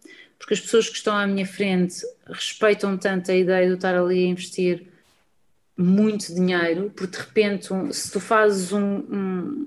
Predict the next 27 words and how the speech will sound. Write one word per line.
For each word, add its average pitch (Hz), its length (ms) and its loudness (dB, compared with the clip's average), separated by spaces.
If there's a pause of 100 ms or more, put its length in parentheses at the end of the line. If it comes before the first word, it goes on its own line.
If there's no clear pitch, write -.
um 196 80 0
orçamento 196 760 -2 (100)
para 202 100 -6
X, 220 680 -2 (540)
gastas 185 560 0
cinquenta 208 520 0
euros 202 360 0
em 202 140 -6
filme, 269 480 -2
mais 208 260 -2
cinquenta 208 520 -4
euros 202 460 -2
a 190 120 0
revelar 185 600 -2
e 185 120 -2
a 185 40 -4
pedir 190 280 -10
para 185 140 -6
te 185 180 -16
digitalizarem 185 800 -4
aquilo, 233 520 -6 (420)
e 208 80 0
rebentaste 214 640 2
cem 226 240 -6
euros 226 320 0
de 220 60 -2
orçamento. 208 600 -6